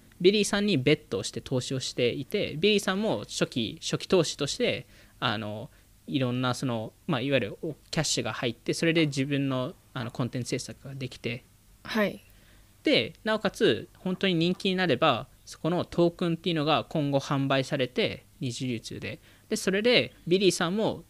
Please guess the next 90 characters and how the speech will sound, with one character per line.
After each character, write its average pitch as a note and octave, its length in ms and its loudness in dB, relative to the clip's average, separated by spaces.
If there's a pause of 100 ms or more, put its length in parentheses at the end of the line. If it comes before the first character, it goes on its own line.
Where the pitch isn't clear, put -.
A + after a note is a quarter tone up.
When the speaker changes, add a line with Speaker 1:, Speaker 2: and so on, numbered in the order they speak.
Speaker 1:
も D#3 140 0
っ - 80 -12
と A2+ 100 -6
お A2+ 40 -6
金 A#2 240 -4
が A2+ 100 -4
も A2+ 140 -6
ら A2 80 -6
え A2+ 40 -8
ま A#2 120 -10
す - 80 -14
と。 - 160 -14 (460)
で、 G3 80 2
プ - 140 0
ラ C#4 100 8
ス、 C4 40 10
Speaker 2:
う A#3+ 40 8
ー A#3 100 8
ん。 - 40 4
Speaker 1:
そ A3 60 10
れ A3+ 60 10
プ G#3 120 2
ラ - 100 6
ス、 G3 340 4 (600)
エ C#3+ 120 0
ヌ D3 60 4
エ D#3 40 4
フ、 - 100 -6 (320)
コ F3 120 0
ン D3+ 60 0
テ D#3 120 2
ン C#3+ 40 2
ツ D3+ 100 -4
作 - 180 -6
っ - 40 -2
た - 100 -6
エ A#2 60 -2
ヌ B2 80 -2
エ C3 40 0
フ - 100 -10
テ G#3 100 -2
ィ - 20 -2
ー F#3 40 -2
で A#2+ 80 -2
そ - 120 -2
れ D3 80 4
も D3 140 4
販 C3+ 220 2
売 B2+ 180 4
し-、 - 180 -6
で B2+ 100 -2
き - 100 -10
ま A2 100 -8
す - 100 -14
と。 - 140 -10 (600)
Speaker 2:
う - 40 4
ー A#3+ 240 8
ん。 A3 40 6
Speaker 1:
な G#3+ 80 2
ん G#3 80 4
で、 F#3+ 160 4
い G3+ 100 4
わ A#3+ 80 8
ゆ G#3+ 60 8
る C3 240 4 (260)
ソ - 200 2
ー D4 40 4
シ D4 100 6
ャ - 20 10
ル C#4+ 80 4
ト D4 140 2
ー B3+ 40 0
ク - 100 -2
ン A#2 60 0
っ - 20 -10
て - 100 -6
い - 20 0
う A2+ 40 -4
の G#2 40 -6
は A2+ 100 -10
コ - 140 0
ミ G3+ 120 4
ュ - 20 0
ニ A#3 40 -4
テ A#3+ 120 0
ィ A#3 60 2
で G#3+ 60 2
す - 120 -6
よ G#2 80 -10
ね。 C#3+ 140 -10